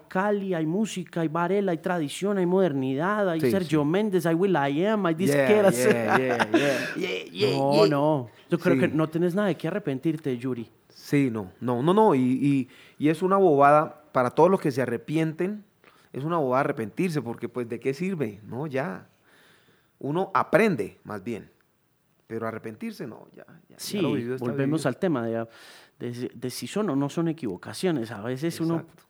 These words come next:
Speaker 2: El
Speaker 1: se da
Speaker 2: arrepentimiento es, es otra cosa bien, bien masoquista, porque
Speaker 1: Sí.
Speaker 2: es como una culpa tardía.
Speaker 1: Exacto.
Speaker 2: Mm.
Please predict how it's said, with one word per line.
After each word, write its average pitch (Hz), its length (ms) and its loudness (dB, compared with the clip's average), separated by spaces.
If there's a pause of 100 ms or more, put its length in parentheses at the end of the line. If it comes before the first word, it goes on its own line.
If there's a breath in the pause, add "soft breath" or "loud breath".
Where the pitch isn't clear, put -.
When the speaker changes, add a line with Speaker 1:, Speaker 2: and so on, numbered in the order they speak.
(140)
Speaker 2:
El - 80 -20
Speaker 1:
se 127 160 0
da 143 80 4
Speaker 2:
arrepentimiento 147 800 -2 (280 loud breath)
es, 147 120 -4
es 151 40 -4
otra 160 260 -4
cosa 143 280 -6
bien, 143 400 -4 (300 soft breath)
bien 131 260 -4
masoquista, 143 600 -6
porque 104 160 -8
Speaker 1:
Sí. 127 80 -8
Speaker 2:
es 117 80 -6
como 143 180 -8
una 135 140 -8
culpa 131 280 -8
tardía. 98 520 -12 (180)
Speaker 1:
Exacto. 120 580 -8
Speaker 2:
Mm. 104 420 -8